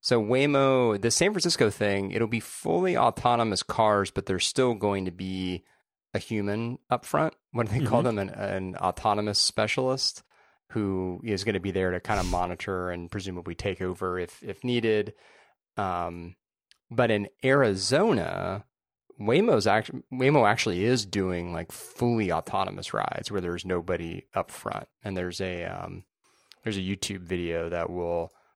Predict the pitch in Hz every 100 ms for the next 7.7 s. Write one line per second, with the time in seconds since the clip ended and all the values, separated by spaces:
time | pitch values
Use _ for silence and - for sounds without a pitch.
0 | - 107 - 107 101 90 90 90 - 101
1 | 90 85 85 - 95 87 92 87 85 80
2 | 87 85 82 82 85 82 95 - 87 82
3 | - _ _ _ _ _ _ _ - 117
4 | - 117 101 90 - - - 123 104 -
5 | 90 - 117 101 - 92 87 85 - -
6 | 98 90 85 - 90 - 92 87 87 -
7 | - - - 185 - -